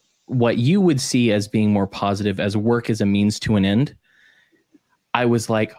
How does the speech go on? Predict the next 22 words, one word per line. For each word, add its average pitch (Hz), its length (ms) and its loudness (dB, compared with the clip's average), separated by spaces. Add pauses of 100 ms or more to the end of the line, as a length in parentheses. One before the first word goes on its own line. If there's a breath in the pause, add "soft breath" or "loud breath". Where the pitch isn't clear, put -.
(100)
"Holy 143 340 0
shit, 131 200 0
I 117 80 0
haven't 117 240 0
had 110 200 -4
this 107 200 -4
work 110 200 -2
ethic - 260 -4
thing 101 200 -2
my 95 100 0
whole 98 260 -2
life," - 360 -6
because 107 340 -2 (100)
my 117 220 0
entire 139 1000 -2 (280 loud breath)
life 110 300 0
I've 104 160 -2
been 104 180 2
like, 98 300 -2 (340 loud breath)
"The 131 240 0
only 165 400 2
reason 107 540 -2